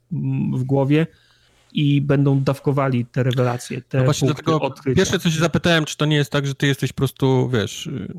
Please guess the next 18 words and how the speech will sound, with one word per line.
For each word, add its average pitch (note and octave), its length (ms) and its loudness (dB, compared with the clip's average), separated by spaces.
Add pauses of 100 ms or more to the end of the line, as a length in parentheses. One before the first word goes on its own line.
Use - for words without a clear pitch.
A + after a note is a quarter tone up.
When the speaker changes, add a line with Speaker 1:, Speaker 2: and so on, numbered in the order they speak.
(320)
Speaker 2:
czujesz, C3+ 320 4
że C3 100 0
tracisz F3 380 2
czas D3 220 2
w - 20 -8
tej C3 160 2
grze C3 340 2
i C3 120 0
zaczynasz B2+ 440 0
się - 160 0
irytować B2+ 480 2
tym, B2 220 0
że A#2 260 2
spędzasz, A#2 680 0
wiesz, A#2 220 0
czas A#2+ 220 0
przewijając B2 540 2
filmiki. B2 580 0